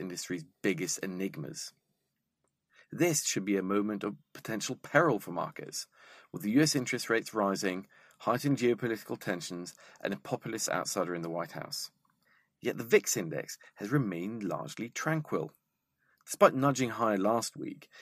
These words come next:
if the current performance is sustained, the gauge's average level this year will be the lowest in its twenty-four-year history. Adam Sender, the head of the hedge fund Sender Company and Partners, says,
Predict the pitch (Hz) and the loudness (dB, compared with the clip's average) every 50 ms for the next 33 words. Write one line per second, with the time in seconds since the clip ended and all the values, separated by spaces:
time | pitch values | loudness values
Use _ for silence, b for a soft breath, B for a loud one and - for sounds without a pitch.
0 | B B B - - - - - - - 143 160 165 147 139 135 - - 107 98 | B B B -8 -6 -6 -6 -6 0 2 4 4 4 2 -2 -2 0 0 0 0
1 | 95 101 - 104 101 - 101 - - - 90 87 85 85 82 - B B B B | 0 -2 -4 -6 -6 -4 -2 -2 0 0 0 0 -2 -4 -8 -10 B B B B
2 | B B B - - - - 107 117 131 131 160 156 151 - - 120 117 113 120 | B B B -20 -6 0 2 4 4 4 4 4 2 2 2 2 2 4 4 2
3 | 113 107 - 104 101 98 92 90 87 90 90 - - 85 85 85 85 87 87 82 | 0 0 2 2 2 2 2 -2 -4 -6 -4 -4 -4 -4 -4 -4 -6 -8 -8 -4
4 | - 90 82 95 92 95 98 101 110 113 113 117 131 170 - - - - 92 90 | -4 -2 -2 -2 -2 -2 0 0 2 2 4 2 2 2 0 -2 -6 -6 -6 -6
5 | - - - - - 113 107 104 - 117 110 - - - - 90 87 87 92 87 | -8 -10 -12 -8 -6 -6 -6 -6 -8 -12 -12 -14 -12 -6 -4 -4 -2 -2 -4 -6
6 | - 85 87 85 82 80 - - - 104 98 - - - - - - - _ _ | -6 -6 -6 -4 -4 -6 -6 -10 -10 -8 -6 -6 -6 -6 -8 -12 -12 -16 _ _
7 | _ _ _ _ _ _ _ _ _ _ _ _ _ _ _ _ _ - 123 160 | _ _ _ _ _ _ _ _ _ _ _ _ _ _ _ _ _ 4 6 6
8 | 156 131 - - 123 113 113 101 85 80 78 - - - - 113 110 104 104 92 | 6 6 6 6 6 6 6 4 0 -2 -2 -6 -8 -6 -2 -2 0 0 0 0
9 | 92 92 101 104 98 - - - 95 90 85 - - 107 101 95 87 - - 95 | 0 0 0 -2 -2 -2 0 0 0 0 0 2 2 2 2 2 0 -2 -4 -4
10 | 82 80 - 85 82 80 - 117 117 113 - - - - - - - - - 82 | -4 -4 -6 -8 -8 -4 2 4 4 4 4 0 -4 -8 -6 -4 -4 -2 0 0
11 | 90 90 - 165 - - | 0 0 0 -2 -4 -6